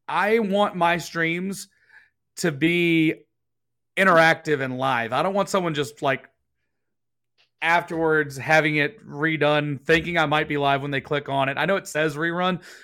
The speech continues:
but sometimes people aren't paying attention. They click on it and they're, like, typing to me, and I don't say something, and then they're like, "Well, this guy's an asshole." I'm not an asshole most of the time, but, you know.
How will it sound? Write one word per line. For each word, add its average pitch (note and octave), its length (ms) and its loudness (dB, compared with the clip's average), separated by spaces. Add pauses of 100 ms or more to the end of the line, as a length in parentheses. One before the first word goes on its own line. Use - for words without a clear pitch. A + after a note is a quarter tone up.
(240)
but D3+ 200 2
sometimes E3+ 460 2
people D#3 240 -4
aren't D#3 160 2
paying D3 220 0
attention. C#3 360 -4
They C#3 120 -4
click E3 240 -2
on D3 180 2
it C#3+ 40 -4
and C#3+ 220 -6
they're, C#3+ 220 4
like, C3+ 220 -2
typing D3+ 480 4
to C#3 100 -2
me, C3+ 240 -2 (320)
and C#3+ 80 2
I D3+ 80 6
don't D#3+ 160 2
say D#3 260 0
something, C#3 520 -4 (340)
and C#3 100 -8
then D3+ 60 -6
they're D3+ 160 0
like, D3 220 0
"Well, C#3+ 80 -4
this C#3+ 160 -2
guy's C3+ 260 0
an G3 80 2
asshole." F#3+ 540 4 (1160)
I'm D#3+ 180 -2
not C#3 180 -2
an C3 140 -12
asshole A2+ 420 -8
most C#3+ 280 -6
of - 40 -20
the A#2 80 -12
time, A#2 340 -8 (160)
but, D3+ 320 2 (840)
you G#3+ 80 4
know. D3+ 300 0